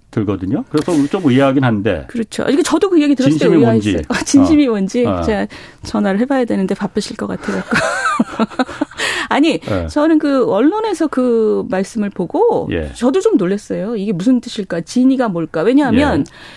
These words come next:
Speaker 2: 그 한, 그 국토부 장관이 한 발언이라고 생각하기에는, 어, 좀 믿기 어려운.
Speaker 1: 음.
Speaker 2: 그러니까 제가 아까 말씀드렸듯이 사십 프로를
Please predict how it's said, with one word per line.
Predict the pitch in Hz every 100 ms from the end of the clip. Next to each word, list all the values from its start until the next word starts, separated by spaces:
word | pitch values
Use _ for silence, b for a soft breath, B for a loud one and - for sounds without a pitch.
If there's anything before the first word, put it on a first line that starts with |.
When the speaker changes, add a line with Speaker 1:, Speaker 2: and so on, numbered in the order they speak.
| B
Speaker 2:
그 | - 254 262 254 240 226 208 180 - _ _ _ -
한, | - 392 381 320 - -
그 | 208
국토부 | - 277 - 381 440
장관이 | 415 285 262 294 277
한 | 269 254
발언이라고 | 208 214 233 220 202
생각하기에는, | 214 277 285 269 247 214 190 185 294 440 - b b b b
어, | - 202 196 - - - _ _ _
좀 | 233
믿기 | 190 240 269
어려운. | 160 180 170 156 262
Speaker 1:
음. | 95 80 73 -
Speaker 2:
그러니까 | 269
제가 | 294 277
아까 | 247
말씀드렸듯이 | 226 202 240 208 196 208 - 330
사십 | 175 214 254
프로를 | - 311 277